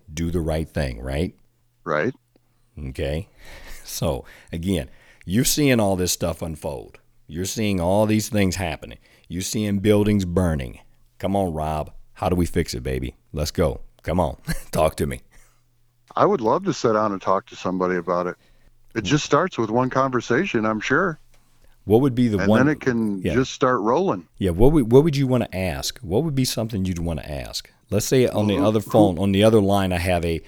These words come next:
Speaker 1: a protester. He's wearing a Black Lives Matter t-shirt. What question would you ask them? They're sitting here and they're listening to our conversation. You'd wanna ask a Black Lives Matter protester what question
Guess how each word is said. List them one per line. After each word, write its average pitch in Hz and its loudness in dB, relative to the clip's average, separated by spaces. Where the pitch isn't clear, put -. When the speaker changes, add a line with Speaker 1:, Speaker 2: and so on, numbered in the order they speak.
Speaker 1:
a 104 -16
protester. - -2
He's 95 -4
wearing 92 -4
a 87 -4
Black 87 -2
Lives 90 -2
Matter 87 -2
t-shirt. 69 -6
What 104 0
question 135 2
would 80 -2
you 62 -2
ask 71 -4
them? 57 -12
They're 87 0
sitting 110 0
here 107 2
and 101 2
they're 95 2
listening 90 0
to 85 0
our 80 0
conversation. 78 -6
You'd 92 -2
wanna 107 -4
ask 90 -4
a 71 -4
Black 78 -4
Lives 82 -2
Matter 78 -2
protester 82 -2
what 73 -2
question - -4